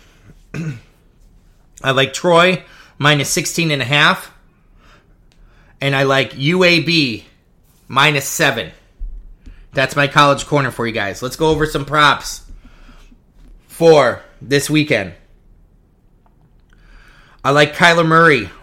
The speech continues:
over one and a half touchdowns. That's at plus one thirty-five, guys. So he's gotta throw two touchdowns. I think that's a, I think that's a good bet against Houston. I know Houston's been on a roll. Arizona's scrappy, pesky, if you will, like I've said.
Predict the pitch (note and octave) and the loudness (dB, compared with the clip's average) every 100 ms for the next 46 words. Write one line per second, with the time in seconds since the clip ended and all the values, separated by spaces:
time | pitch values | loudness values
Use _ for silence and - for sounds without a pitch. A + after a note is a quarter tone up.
0 | _ C#3 C#3+ D3 D3 D3 C#3+ C3+ C3+ - | _ 0 2 2 0 0 -2 0 0 0
1 | C#3 - C3 A2+ G2+ - A#2+ C3+ - C#3 | -4 -4 -6 -6 -8 -8 -4 -6 -4 -6
2 | B2+ C3 B2+ B2 A#2 A#2 G#2+ G#2 G2+ G2 | -4 -6 -6 -8 -4 -4 -4 -4 -6 -8
3 | - G#2+ G#2 G#2 A#2+ A#2 A#2+ A#2+ G#2+ A2+ | -8 -8 -8 -8 -8 -6 -8 -10 -8 -8
4 | G2+ G#2+ F2+ D#2+ - G#2+ G#2+ A#2 A2+ G#2+ | -8 -8 -8 -10 -14 -12 -10 -10 -8 -8
5 | G#2+ G2+ - - - - A#2+ B2+ B2 C3 | -8 -10 -12 -20 -16 -10 -6 -6 -6 -6
6 | A#2+ C3 A#2+ C3 B2 G#2+ A#2 A2 - A#2+ | -2 -2 -2 -2 -2 -4 -8 -8 -10 -10
7 | A2+ G#2 F2+ - - - - - A#2 B2 | -8 -10 -10 -14 -20 -20 -20 -12 -8 -6
8 | B2+ C#3 C#3 D3 C3+ - C#3+ C#3 C#3+ C#3+ | -4 -4 -4 -4 -4 -4 -2 0 0 4
9 | C#3+ C#3 C3+ - - _ - A#2 C3 A#2+ | 4 4 2 -6 -20 _ -8 -4 -2 -2
10 | C#3+ C#3+ C#3 - D3 C#3 C#3 C3+ A#2+ - | -2 -2 -4 -4 0 0 0 -4 -6 -12
11 | _ - - C#3+ - B2+ A2+ G#2+ B2 - | _ -10 -4 -4 -4 -8 -8 -10 -14 -10
12 | A#2+ A#2 G#2+ A2 A2 G#2 B2 A2 G2 | -4 -4 -4 -4 -6 -8 -6 -6 -8